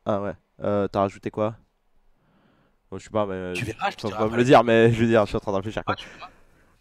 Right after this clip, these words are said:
Speaker 2: Bah ouais, tu vas, tu vas voir, hein, ce sera la surprise.
Speaker 1: Est-ce que
Speaker 2: Euh.
Speaker 1: t'as enlevé les secrets, les secrets super relous ?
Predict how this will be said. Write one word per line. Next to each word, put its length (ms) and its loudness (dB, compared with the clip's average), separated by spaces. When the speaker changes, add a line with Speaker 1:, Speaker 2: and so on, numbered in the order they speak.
Speaker 2:
Bah 240 -14
ouais, 200 -4
tu 140 -14
vas, 180 -8
tu 140 -6
vas 100 -2
voir, 220 0
hein, 100 -2
ce 120 -14
sera 120 -12
la 60 -10
surprise. 400 -12
Speaker 1:
Est-ce 80 -6
que 40 2
Speaker 2:
Euh. 40 -2
Speaker 1:
t'as 80 10
enlevé 160 6
les 80 8
secrets, 500 2
les 100 -2
secrets 240 -2
super 240 -4
relous ? 260 -6